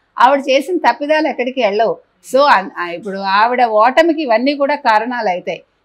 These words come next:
కాబట్టి రోజా ఖచ్చితంగా ఓడిపోతుంది. నిస్సందేహంగా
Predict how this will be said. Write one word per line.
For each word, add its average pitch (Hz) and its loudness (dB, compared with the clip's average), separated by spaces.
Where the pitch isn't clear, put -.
కాబట్టి 254 -2
రోజా 226 -4
ఖచ్చితంగా 247 -2
ఓడిపోతుంది. 220 -6
నిస్సందేహంగా 254 -4